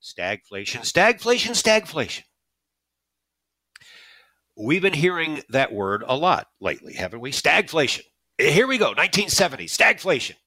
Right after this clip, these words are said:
And people, uh, you say, "Well, what do you think stagflation is?" "I don't know, but it's bad." Okay.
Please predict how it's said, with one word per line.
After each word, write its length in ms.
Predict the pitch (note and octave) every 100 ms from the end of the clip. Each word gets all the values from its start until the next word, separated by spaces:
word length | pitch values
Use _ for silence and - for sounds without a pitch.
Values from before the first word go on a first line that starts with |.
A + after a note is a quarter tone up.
| _ _ _ - _ G#2+
And 160 | G#2
people, 480 | A#2+ A2+ A2 G#2 G2
uh, 100 | F#2+ F#2+
you 140 | G2
say, 180 | - F#2+
"Well, 260 | A2 A#2 -
what 140 | B2+
do 40 | C#3
you 80 | C#3
think 180 | B2+
stagflation 600 | - A#2 A2 B2 A#2 -
is?" 80 | -
"I 80 | A2+
don't 100 | D#3
know, 160 | C3+ F2+
but 100 | F#2+
it's 120 | G2+
bad." 300 | A2 - - _ _ _ _ _ - -
Okay. 560 | - - - - -